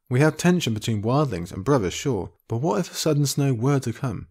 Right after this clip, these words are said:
What if the others were to make their move now, when both sides are at their most vulnerable and the most chaos would ensue? Is that what that dream was supposed to be hinting at, that they're coming now,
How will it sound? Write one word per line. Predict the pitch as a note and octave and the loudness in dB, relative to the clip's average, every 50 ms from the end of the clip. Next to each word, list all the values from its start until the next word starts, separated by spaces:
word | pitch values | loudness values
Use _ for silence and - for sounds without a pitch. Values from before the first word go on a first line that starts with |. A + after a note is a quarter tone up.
| _ | _
What | - D#3 G3+ F#3+ | -2 0 0 0
if | - | 0
the | - - - | 0 -2 0
others | B2+ A#2+ B2+ A#2+ | 0 2 2 0
were | A#2 A2+ A#2+ B2+ C3 C3 | 2 2 4 4 4 4
to | - B2 | 2 0
make | A#2+ A#2+ A#2+ | -2 -2 -2
their | A#2+ A2+ A2+ | -2 0 0
move | A#2 A#2 A2 G2 | 0 0 0 0
now, | A2+ C3 B2+ G2 E2 - - - - _ _ _ | 0 0 0 0 -2 -6 -8 -14 -20 _ _ _
when | A#2 A2 A#2 B2+ | -4 -2 0 2
both | B2 C#3 D3+ D3 | 2 2 2 2
sides | - - B2 A2+ G#2+ A2 | 2 0 0 0 0 2
are | A2+ A#2 | 0 0
at | - - | 0 0
their | G#2+ A2 | -2 0
most | A#2 C3 C3 B2+ - | 0 0 0 0 -2
vulnerable | A2+ G#2+ G#2+ G#2+ G2+ G#2 G#2+ G#2 - _ - | -2 -2 -2 -2 -4 -4 -6 -6 -6 _ -6
and | - A2 A2 | -2 -2 0
the | A2+ | 2
most | A2+ A2+ A#2 A2+ G#2+ - | 2 2 2 0 0 -2
chaos | - - A2+ G#2 G2 - - | -4 -4 -2 -2 -2 -4 -4
would | - F#2+ F2+ | -4 -4 -4
ensue? | F2+ F2 E2 - - C#3 G2+ - - - _ - | -4 -6 -6 -4 -2 -2 -2 -4 -6 -10 _ -6
Is | A2+ A2 | -4 0
that | A#2+ C#3 C3 B2+ | 2 2 2 2
what | C3 A#2 | 0 0
that | B2 A#2+ A#2+ | 0 0 0
dream | A#2 C3+ D3+ C#3+ A#2 | 2 2 2 2 2
was | G#2 - | 0 -2
supposed | A2 - A#2+ A2+ | -4 -2 -2 -4
to | - - | -2 -4
be | G#2 F#2 | -4 -2
hinting | D3+ F3+ F#3 - G#2 F2 | 0 0 0 0 -2 -4
at, | E2 - | -4 -4
that | - F#2 | -6 -4
they're | G2+ G#2 G#2 | -4 -4 -4
coming | - - B2+ C#3+ B2+ F#2 - F#2+ | -4 -2 -2 0 0 0 -2 -2
now, | A2+ C#3 D3 G#2 - - | -2 0 -2 -2 -4 -6